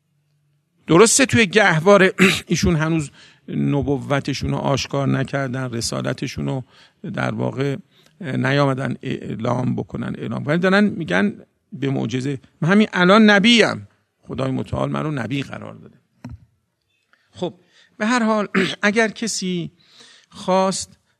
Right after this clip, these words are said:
اه، در مورد پایین بودن سن امام جواد علیه السلام،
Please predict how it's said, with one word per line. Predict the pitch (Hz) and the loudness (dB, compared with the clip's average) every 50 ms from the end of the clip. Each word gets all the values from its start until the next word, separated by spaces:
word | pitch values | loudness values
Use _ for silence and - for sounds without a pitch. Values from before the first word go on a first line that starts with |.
| _ _ - | _ _ -10
اه، | - - - - 123 127 - 120 120 - - - - - - - - 185 156 127 | -8 -6 -4 -4 -4 -6 -6 -8 -8 -10 -12 -12 -14 -16 -18 -18 -16 -14 -8 -4
در | 135 143 143 135 | -2 0 0 0
مورد | 135 135 135 131 131 135 165 165 156 170 170 165 160 160 151 143 _ _ _ _ _ _ _ - 170 - | 0 0 0 0 0 0 0 0 0 0 0 0 0 -2 -2 -6 _ _ _ _ _ _ _ -12 -2 2
پایین | - - 139 139 135 131 131 123 | 4 4 4 4 0 0 -2 -2
بودن | 123 123 131 147 160 160 156 151 151 143 143 135 - _ _ _ _ _ _ - | -4 -4 -4 -4 -2 -2 -2 -4 -6 -6 -8 -10 -14 _ _ _ _ _ _ -14
سن | - - - 143 143 139 135 127 | -10 -6 -4 -2 -2 -2 -2 -2
امام | 120 120 117 117 113 107 | -2 0 0 0 0 0
جواد | 98 113 113 113 135 151 151 | -2 -2 -2 -2 -2 -2 -4
علیه | 147 143 147 | -4 -4 -4
السلام، | 131 - - 147 139 139 139 135 135 131 123 | -6 -6 -6 -6 -4 -4 -2 -2 -4 -4 -6